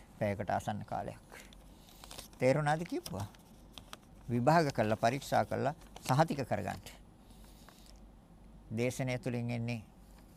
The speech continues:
අනුමාන ඥානයක්. මේක වෙන්න පුළුවන්, නොවෙන්නත් පුළුවන්ද? මේක සත්‍යද? මේක අසත්‍යද?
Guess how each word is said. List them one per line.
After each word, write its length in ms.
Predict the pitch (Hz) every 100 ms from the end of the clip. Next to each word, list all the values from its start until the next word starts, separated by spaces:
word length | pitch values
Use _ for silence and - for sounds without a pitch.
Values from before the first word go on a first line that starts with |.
| - -
අනුමාන 360 | - 135 127 95
ඥානයක්. 460 | 95 92 104 110 - - - - - - - - - - -
මේක 180 | - 147
වෙන්න 380 | 127 113 123 139
පුළුවන්, 400 | - 156 160 151
නොවෙන්නත් 440 | 135 131 131 139 139
පුළුවන්ද? 500 | 151 143 151 151 147
මේක 200 | 139 135
සත්‍යද? 600 | 127 117 - - 147 151
මේක 200 | 139 127
අසත්‍යද? 720 | 113 - 131 - 147 139 151